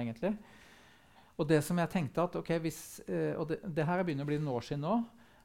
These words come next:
men, eh, Facebook var godt etablert da, eh, og de som var med på de prosjektene var i tjue-åra, alle var Facebook-brukere, noen var på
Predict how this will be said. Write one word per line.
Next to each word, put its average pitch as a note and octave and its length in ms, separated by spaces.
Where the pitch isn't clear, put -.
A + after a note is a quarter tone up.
men, D#3+ 240
eh, D#3 320
Facebook D3 640
var D3+ 80
godt C#3 240
etablert D3 400
da, G#3+ 80
eh, C#3 960
og D3 160
de C3+ 160
som D3 240
var D3 240
med A#2 100
på C#3 140
de C3+ 80
prosjektene C#3+ 420
var C3+ 140
i C3+ 80
tjue-åra, B2 640
alle A#2+ 160
var C#3 160
Facebook-brukere, B2+ 800
noen C3 240
var - 80
på - 80